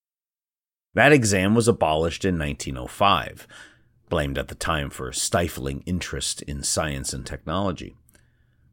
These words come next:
But the abrupt change shook up the political landscape, too. Aspiring students, many of whom had spent years studying classical texts,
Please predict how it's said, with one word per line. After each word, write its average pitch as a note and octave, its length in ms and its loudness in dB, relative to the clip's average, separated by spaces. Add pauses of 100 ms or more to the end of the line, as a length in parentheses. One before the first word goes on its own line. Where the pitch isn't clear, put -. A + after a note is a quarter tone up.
But G#2 140 0
the A2 120 4
abrupt B2 560 4
change A2 720 2
shook - 360 2
up - 180 2
the F2 80 -4
political E2+ 500 -2
landscape, G#2+ 640 0
too. D2 360 0 (960)
Aspiring G#2 640 2
students, D2+ 560 0 (180)
many A#2 400 4
of C#2 140 -2
whom D2+ 240 -4
had D#2 160 -6
spent - 420 -4
years G#2+ 720 2
studying E2 560 0
classical E2+ 520 -2
texts, - 720 0